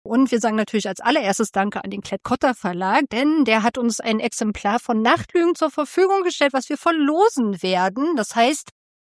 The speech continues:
Lisanne sitzt neben uns, die kriegt hier gleich einen Stift in die Hand und wird das signieren.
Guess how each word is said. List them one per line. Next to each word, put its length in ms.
Lisanne 440
sitzt 260
neben 480
uns, 340
die 120
kriegt 300
hier 140
gleich 280
einen 80
Stift 360
in 140
die 160
Hand 360
und 260
wird 180
das 120
signieren. 500